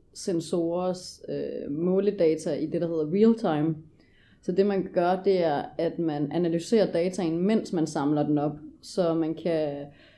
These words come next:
finde ud af, hvordan en bygning har det, eller hvordan den performer, øh, ret instantly, øh, til sammenligning med, hvis man, øh, undersøger den, øh, med nogle sensorer, der ikke er internetforbundne.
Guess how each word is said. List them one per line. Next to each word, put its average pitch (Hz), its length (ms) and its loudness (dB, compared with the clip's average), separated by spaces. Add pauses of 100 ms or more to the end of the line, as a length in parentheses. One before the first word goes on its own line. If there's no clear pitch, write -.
(800)
finde 202 180 4
ud 220 100 6
af, 185 220 4
hvordan 170 300 0
en 190 120 2
bygning 185 480 0
har 180 260 -4
det, 180 80 -2
eller 165 140 0
hvordan 160 260 -2
den 170 140 -2
performer, 170 840 0
øh, 180 80 -2 (280)
ret 160 180 -4
instantly, 233 640 6 (500)
øh, 156 340 -2
til 156 120 -12
sammenligning 180 520 2
med, 165 140 2
hvis 170 280 -4
man, 156 380 0
øh, 151 280 -2
undersøger 170 560 0
den, 147 400 -4 (160)
øh, 151 360 -4
med 156 100 -2
nogle 147 400 -4
sensorer, 160 440 -2
der 160 120 -4 (100)
ikke - 360 -6
er 143 260 -4
internetforbundne. 139 920 -2